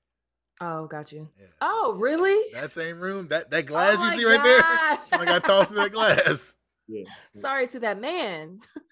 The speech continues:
Speaker 3: Yeah, that
Speaker 1: You know what's crazy is when I pulled up there,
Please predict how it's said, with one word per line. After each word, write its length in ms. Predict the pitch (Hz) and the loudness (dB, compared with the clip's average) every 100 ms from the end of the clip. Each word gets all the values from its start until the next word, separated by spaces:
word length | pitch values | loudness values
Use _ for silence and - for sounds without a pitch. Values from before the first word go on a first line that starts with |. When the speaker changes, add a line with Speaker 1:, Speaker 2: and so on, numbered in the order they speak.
| 202 - | -20 -20
Speaker 3:
Yeah, 80 | - | -16
that 160 | 120 - | -16 -16
Speaker 1:
You 100 | 247 | -12
know 100 | 349 | -10
what's 180 | 311 - | -8 -6
crazy 320 | 302 311 285 | -6 -6 -8
is 100 | 240 | -8
when 140 | 247 | -6
I 100 | 254 | -6
pulled 280 | 277 277 254 | -6 -8 -8
up 180 | 262 - | -10 -10
there, 420 | 208 196 185 | -10 -8 -10